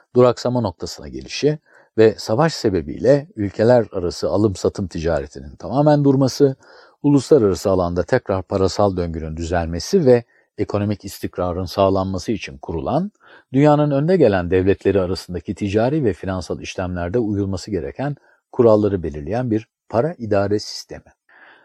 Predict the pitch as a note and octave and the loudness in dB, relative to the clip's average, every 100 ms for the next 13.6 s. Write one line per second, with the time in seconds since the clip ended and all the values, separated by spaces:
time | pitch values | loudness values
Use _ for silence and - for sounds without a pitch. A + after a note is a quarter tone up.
0 | _ - G3+ F3+ A2+ G2+ - _ A2+ A2 | _ 4 6 6 6 4 0 _ -2 0
1 | A2+ - F3 E3 A#2+ C#3 A#2 G#2 G2+ - | 0 0 -2 0 0 0 -2 -4 -4 0
2 | G#2 A#2 G#2+ G#2 G2+ G2 - G#2 F#2+ G#2+ | 0 2 -2 -2 0 0 0 -4 -2 -4
3 | - - _ - F#2 E3 - - G2+ C#2+ | -4 -16 _ -8 -6 -6 -4 0 0 -2
4 | _ - - - G2+ A2 B2+ G#2 - G2+ | _ -20 -20 -6 0 2 2 2 0 -2
5 | C3+ - G#2 D#2+ C#2+ D#2 F2+ F#2 F2 F2+ | -2 0 0 2 0 -4 0 0 -2 -6
6 | F#2+ G2+ - - E2 C#3+ G#2 G2 B2+ G#2+ | -4 -4 -6 -8 -6 -2 2 6 6 4
7 | F#2+ A2+ A#2 - - - D#2+ - E2 C#2 | 0 -2 -2 -6 -14 -12 -10 -12 -14 -12
8 | - F2 E2 C3+ G3 - - _ - C#3+ | -8 -4 -2 -2 -4 -8 -20 _ -2 0
9 | C#3 - D#3+ C3 G#2 C3+ B2+ G2+ F2+ - | 2 4 4 4 0 0 0 0 -2 -4
10 | G2 F2 - F2+ - G#2 - F#2 G2 G2 | -2 -2 -2 -2 -2 -2 -2 -2 0 0
11 | F2+ E2+ - F#2 F#2 - - D#2+ D2 B1 | -2 -6 -10 -10 -10 -10 -14 -14 -14 -14
12 | - - - _ _ - - - C#3 C3 | -16 -20 -20 _ _ -20 -6 2 4 2
13 | - - - F#3 G#2 | 0 0 0 2 0